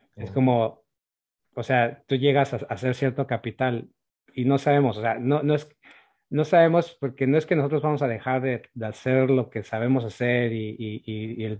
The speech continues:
Speaker 1: y la madurez que tenemos para seguir haciendo, pero ¿qué, pero qué tal si eso fue lo suficiente y, y ese capital ya te da oportunidades que no tenías al no tenerlo?
Speaker 2: Claro.
Speaker 1: Y, y, est-, y que po-, y que por eso viene lo de retiro, ¿no?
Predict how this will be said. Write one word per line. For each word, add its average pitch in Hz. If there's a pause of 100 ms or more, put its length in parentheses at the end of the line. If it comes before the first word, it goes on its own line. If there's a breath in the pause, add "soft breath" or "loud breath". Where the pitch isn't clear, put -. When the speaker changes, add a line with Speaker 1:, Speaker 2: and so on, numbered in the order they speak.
Speaker 1:
y 123
la 110
madurez 110
que -
tenemos 117
para 101
seguir 110
haciendo, 143
pero 113
¿qué, - (440 loud breath)
pero 139
qué 165
tal 175
si 175
eso 160
fue 165
lo 165
suficiente 147 (600)
y, 123
y 127
ese 131
capital 135
ya 139
te 139
da 131 (520)
oportunidades 120 (320)
que 113
no 120
tenías 127
al 110
no 120
tenerlo? 123 (500 soft breath)
Speaker 2:
Claro. 95
Speaker 1:
Y, 120 (340)
y, 120
est-, -
y 143
que 131
po-, 143
y 143
que 139
por 123
eso 143
viene 135
lo 120
de 113
retiro, 110
¿no? 123